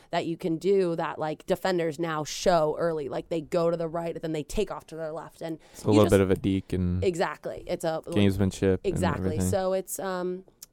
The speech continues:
Speaker 1: it's interesting. So you don't find that much in indoor. Like, indoor is just, like, ball, set, swing, ball, set, swing, where beach is a little bit more of a mental game while still being physically more cardiovascularly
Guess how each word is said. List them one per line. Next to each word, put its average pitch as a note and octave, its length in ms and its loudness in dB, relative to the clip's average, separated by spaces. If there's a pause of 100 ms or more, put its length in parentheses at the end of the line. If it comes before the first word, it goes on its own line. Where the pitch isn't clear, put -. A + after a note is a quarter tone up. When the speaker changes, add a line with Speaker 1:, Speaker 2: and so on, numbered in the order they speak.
(140)
Speaker 1:
it's A3+ 220 -4
interesting. B3+ 600 -6
So A3 140 -2
you G#3+ 140 0
don't C4+ 180 0
find A#3 220 -6
that F3 160 -4
much G3 380 -8
in E3+ 220 -2
indoor. F3+ 580 -2
Like, E3 200 -8
indoor E3+ 280 -2
is D#3+ 100 -10
just, - 200 -10
like, E3 160 -8 (120)
ball, E3+ 300 2
set, - 460 -6
swing, - 340 -8 (140)
ball, E3+ 180 2
set, D#3+ 240 -4
swing, D#3+ 240 -6 (260)
where F3 140 0
beach E3 380 -8
is E3+ 120 -6
a E3+ 60 -2
little E3 200 -2
bit E3 200 -6
more E3 560 -2
of F3 100 -6
a E3 60 -8
mental D#3+ 380 -6
game G3 320 -2
while E3+ 240 -4
still F3 340 -6
being E3 320 -8
physically D#3+ 720 -4 (460)
more E3+ 300 -2 (240)
cardiovascularly D#3 1080 -4